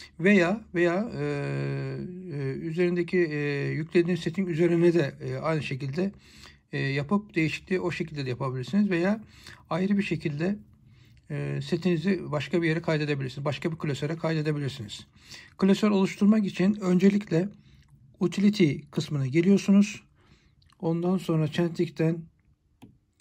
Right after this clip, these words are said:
çentiğe bastığınızda create directory, yani bir klasör oluştur diyorsunuz. Create directory'e bastığınızda şöyle bir bölüm gelecek. T'ye basıyorsunuz.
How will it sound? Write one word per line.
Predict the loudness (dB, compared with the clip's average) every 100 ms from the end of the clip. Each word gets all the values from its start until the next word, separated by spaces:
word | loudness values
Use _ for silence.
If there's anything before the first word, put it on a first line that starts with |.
| _ _ _ -6
çentiğe | -4 0 0 2
bastığınızda | 0 0 0 0 0 -2 -2 -6 _ _ _ -20 -20 -20 _ _ _ -20 _ _ _ 0
create | 4 4 2 2
directory, | 4 4 2 -4 -4
yani | 0 2 2 0 -4 -10 -16 _ 0
bir | 2 2
klasör | 2 2 2 0 0
oluştur | 0 0 4 4 4 -6 -20 _ _ _ _ _ _
diyorsunuz. | -2 -2 -2 -6 -8 -12 -20 _ _ _ _ _ _ _ _ _ _
Create | 0 2 2
directory'e | 2 2 0 -2 -4 -2 -6 -10 -6
bastığınızda | -6 -4 0 0 0 -2 -4 -6 _ _ _ -20 -4
şöyle | 2 2 2
bir | -2
bölüm | -2 -2
gelecek. | -2 -4 -4 -4 -6 -14 _ _ _ _
T'ye | 0 2 2
basıyorsunuz. | 0 0 0 2 2 2 0 -10